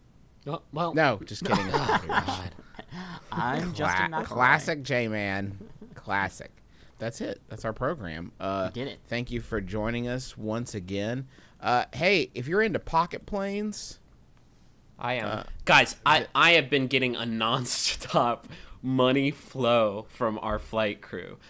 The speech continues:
Speaker 1: I don't know what happened to the people in our flight crew, if we just have a ton of them, or if they're insane people, but in each challenge, I'm, we, like, come in third place, and I get fifty bucks every single time.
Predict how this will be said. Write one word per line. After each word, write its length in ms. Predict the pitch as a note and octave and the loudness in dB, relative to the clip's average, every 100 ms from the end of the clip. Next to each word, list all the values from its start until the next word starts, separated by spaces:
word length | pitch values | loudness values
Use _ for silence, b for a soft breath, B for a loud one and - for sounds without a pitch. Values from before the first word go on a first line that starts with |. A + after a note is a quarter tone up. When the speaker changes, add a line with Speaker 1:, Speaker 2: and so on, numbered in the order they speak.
| B | B
Speaker 1:
I 120 | A#2+ | 4
don't 120 | D#3+ E3 | 4 6
know 280 | D#3+ C3 - | 4 2 -8
what 420 | C#3 C3 C#3 C#3 | -12 0 2 2
happened 600 | - B2+ C3+ F3 F#3+ F#3+ | 2 2 2 -2 -2 -4
to 180 | C#3+ C3 | -6 -6
the 140 | C#3 | -8
people 440 | C3 D#3+ F3 F3 | -10 -8 -2 -2
in 100 | C3+ | 0
our 120 | B2+ A#2 | -2 -2
flight 260 | C#3+ D#3 | -2 -2
crew, 160 | - F3+ | -2 -6
if 140 | - | -4
we 100 | B2 | -6
just 180 | B2 B2+ | -6 -6
have 120 | A2+ | -6
a 40 | G#2+ | -4
ton 200 | C#3 D3+ | -4 -4
of 100 | D3+ | -4
them, 200 | D3+ D#3 | -4 -4
or 100 | G#2+ | -6
if 80 | G2 | -4
they're 140 | G2+ | -4
insane 540 | G2 G2 - A2+ B2+ C#3 | -4 -4 -2 -2 -2 -4
people, 400 | F3 D#3+ F#3 F3+ | -8 -6 -6 -2
but 240 | B2+ A2+ - - - - | -4 -4 -14 -20 -18 -8
in 120 | C3 | -6
each 320 | - E3 - | -4 -4 -4
challenge, 720 | - E3+ E3+ A#2 F2+ F#2+ - b b b b - - | -2 0 0 -2 -6 -10 -12 b b b b -20 -2
I'm, 300 | B2+ C3+ C#3 | -2 -2 0
we, 140 | C#3+ | 2
like, 160 | C#3 C#3 | 2 2
come 160 | C#3+ C3+ | 0 -2
in 60 | |
third 260 | B2 C#3 B2 | 0 -4 -4
place, 340 | C#3 C3 - | -2 -4 -2
and 80 | G2+ | -6
I 40 | G2+ | -6
get 120 | - | -8
fifty 320 | - C#3+ C3 | -10 -8 -6
bucks 600 | B2+ C3+ - - - - - | -4 -4 -4 -14 -14 -16 -4
every 380 | C#3 C#3+ C#3 C3 | 0 0 0 -4
single 320 | B2+ C3 A#2+ | -4 -4 -4
time. 380 | A2 C3 A#2+ - | -6 -8 -8 -12